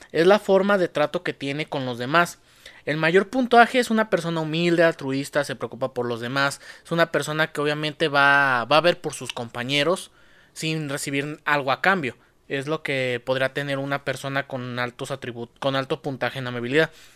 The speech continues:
Pero si no tiene puntajes en habilidad, en amabilidad, es una persona egocéntrica, que no le importa a los demás, que nomás le importa a él, él y nada más él.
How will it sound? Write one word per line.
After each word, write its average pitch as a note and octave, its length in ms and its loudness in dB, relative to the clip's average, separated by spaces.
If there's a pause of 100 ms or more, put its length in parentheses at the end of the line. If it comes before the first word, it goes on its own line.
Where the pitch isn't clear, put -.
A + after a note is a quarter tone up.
(340)
Pero D3 220 6
si D#3 120 -4
no D3+ 160 0
tiene F#3+ 240 -2
puntajes G#3 560 2
en F3+ 140 0
habilidad, F#3+ 540 2 (380)
en E3 200 2
amabilidad, F#3+ 720 4 (880)
es E3 100 0
una G#3 180 2
persona F3 500 4
egocéntrica, D3+ 1000 2
que C#3+ 100 -4
no C3 80 -4
le C3 80 -2
importa B2+ 320 -2
a - 20 0
los A#2+ 140 0
demás, C#3 320 0
que - 80 -10
nomás A#2+ 220 -6
le A#2+ 80 -8
importa A2+ 380 -6
a B2+ 60 4
él, D3+ 380 2
él D3 260 4
y C3+ 60 -4
nada B2 220 -4
más A#2 280 -6
él. D#3 240 2